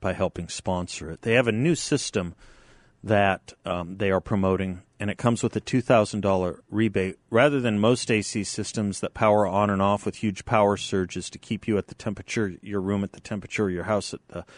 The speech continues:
temperature you want, it's as if there's a dimmer switch that reduces those continual surges that are huge drags on your power. It gives you the best,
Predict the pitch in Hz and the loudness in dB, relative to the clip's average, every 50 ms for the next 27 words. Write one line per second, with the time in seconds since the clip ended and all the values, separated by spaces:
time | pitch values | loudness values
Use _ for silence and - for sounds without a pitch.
0 | - - - - - - _ - 135 120 113 107 - - - 110 95 98 98 104 | -20 -20 -20 -20 -20 -18 _ 2 2 2 2 0 -2 -2 -2 0 0 0 2 2
1 | 107 107 104 95 92 - - 107 95 - 135 - - 131 107 - 110 92 - 127 | 4 4 2 2 -2 -2 -2 -2 0 0 -2 0 2 0 2 2 -2 -2 0 2
2 | 127 123 117 110 - - - - 107 95 - - - 101 - 98 101 92 - 123 | 2 4 2 2 0 -2 -2 -2 -2 -2 -2 -4 -6 -6 -6 -6 -8 -6 -2 0
3 | 123 117 - - - 104 95 90 - - 104 98 - - - 104 95 - - 113 | 0 0 0 -2 -2 -2 -2 -2 -2 0 0 -2 -2 -2 -4 -4 -4 -2 -2 0
4 | 107 104 98 95 95 90 - - - 110 107 104 101 92 90 - 80 76 76 - | 0 2 2 0 0 -2 -4 -2 2 4 4 6 4 2 0 -4 -8 -8 -8 -10
5 | - - - - - - _ _ _ 110 101 101 - - 113 107 101 98 - - | -12 -12 -14 -18 -20 -20 _ _ _ -2 -2 -2 0 0 0 0 0 -2 -6 -2
6 | - 107 98 98 98 92 - 104 101 98 92 90 87 - 113 107 95 85 87 - | 2 4 4 4 4 2 -2 -2 -2 -2 -2 -4 -4 0 0 2 2 2 -2 -4
7 | - 117 95 - 101 87 92 85 117 120 120 - - - - | -6 -6 -4 -4 -6 -8 -4 0 2 2 2 2 -2 -8 -10